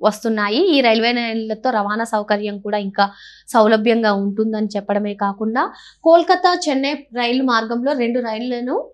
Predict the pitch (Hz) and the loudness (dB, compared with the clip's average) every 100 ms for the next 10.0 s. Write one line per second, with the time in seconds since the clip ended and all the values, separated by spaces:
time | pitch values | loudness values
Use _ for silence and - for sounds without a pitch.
0 | 220 220 254 339 320 294 277 277 254 233 | -8 2 4 4 2 0 0 -4 -4 -6
1 | 240 233 208 208 208 208 202 190 190 190 | -8 -6 -8 -4 -4 -4 -6 -6 -6 -10
2 | 185 190 190 185 190 247 208 214 226 220 | -12 -12 -14 -14 -8 -6 -4 -6 -6 -6
3 | 226 226 220 214 202 208 202 - 226 294 | -8 -10 -10 -10 -6 -6 -8 -8 -8 -6
4 | 214 214 214 208 208 - 190 190 - 214 | -4 -2 -2 -4 -6 -8 -8 -10 -8 -8
5 | 214 381 508 - - 226 269 285 285 277 | -2 0 0 -6 -12 0 4 4 6 6
6 | 226 214 208 254 285 277 220 - 208 208 | 8 6 6 4 4 2 -2 -2 -2 -2
7 | 202 202 196 214 240 226 208 202 202 196 | -2 -2 -2 -2 -4 -6 -8 -8 -10 -8
8 | 202 196 190 190 - 196 196 185 202 226 | -8 -8 -8 -14 -4 -4 -4 -6 -4 -4
9 | 220 196 196 - 180 180 180 185 196 196 | -4 -6 -8 -14 -12 -12 -12 -12 -12 -12